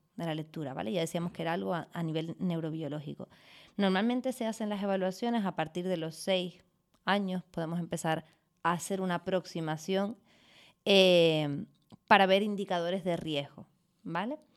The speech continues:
Una vez se hacen los indicadores de riesgo, eh, hay un, un test ahora, un screening que es de los últimos que ha salido, que es el Prolexia, que nos permite hacer, eh, lo que es el screening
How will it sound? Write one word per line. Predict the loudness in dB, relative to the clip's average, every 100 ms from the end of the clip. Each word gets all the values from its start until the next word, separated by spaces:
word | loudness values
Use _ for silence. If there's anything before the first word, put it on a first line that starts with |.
| _ -20 -20 -20 -8 2
Una | 4 4
vez | 2
se | 2
hacen | 0 0 -2
los |
indicadores | -2 -2 0 0 0
de | -2
riesgo, | -2 -2 -4 -4 -6 -8 _ _ -8
eh, | -4 -4 -4
hay | -4 -2
un, | 0 0 0 -2 0
un | 2 2
test | 2 2
ahora, | 2 2
un | 2 0
screening | -2 -4 0 2 0
que | -2
es | -4
de | -4
los | -6
últimos | -6 -6 -6
que | -6
ha |
salido, | -6 -4 -4 -4
que |
es | -8
el | -8
Prolexia, | -6 -4 -6 -8 -8 -8 -10 -20 -20 -16 -2
que | -2
nos | 0
permite | 0 0 0 -2
hacer, | -2 0 0 0 -4
eh, | -2 -2 -2 -4 -6 -6 -8 -12 _ _ _ _ _ -18 -8
lo | -6
que | -4
es | -6
el | -6
screening | -8 -6 -4 -2 -4